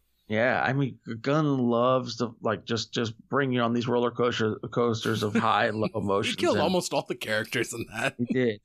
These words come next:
Speaker 1: And he even said it
Speaker 2: <laughs>
Speaker 1: before.
Speaker 2: It's a
Speaker 1: He's like,
Speaker 2: shock.
Speaker 1: "Oh."
Speaker 2: Yeah, don't get too attached. <laughs>
Speaker 1: And I mean, we lost, like, six right off the bat. Like
Speaker 2: Yes. <laughs> Those are people who died, died. <laughs>
Speaker 1: Dude,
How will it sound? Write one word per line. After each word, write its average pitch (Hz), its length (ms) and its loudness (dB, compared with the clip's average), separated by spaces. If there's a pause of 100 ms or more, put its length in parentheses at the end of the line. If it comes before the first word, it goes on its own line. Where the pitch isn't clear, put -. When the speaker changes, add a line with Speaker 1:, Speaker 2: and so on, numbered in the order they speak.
(140)
Speaker 1:
And 226 120 4
he 269 100 6
even 233 180 4
said 220 200 2
it 202 80 2
Speaker 2:
<laughs> 208 40 -4
Speaker 1:
before. 220 340 2
Speaker 2:
It's - 80 2
a - 20 4
Speaker 1:
He's 208 80 4
like, 160 160 2
Speaker 2:
shock. 147 120 2
Speaker 1:
"Oh." 190 40 2
Speaker 2:
Yeah, 220 180 4
don't 165 260 -2
get 180 140 -4
too 202 140 2
attached. 185 600 0
<laughs> - 60 -10 (960)
Speaker 1:
And 156 100 2
I 156 60 2
mean, 143 200 2
we 185 80 2
lost, 151 340 2
like, 117 200 2
six - 760 -2
right 127 260 2
off 117 200 0
the 110 80 -8
bat. 107 480 0 (100)
Like 135 300 -6
Speaker 2:
Yes. 175 640 0
<laughs> - 240 -20
Those 240 200 -2
are - 40 2
people 190 300 0
who 156 180 4
died, 165 800 0
died. 151 680 -2 (400)
<laughs> - 1500 -4
Speaker 1:
Dude, 175 220 2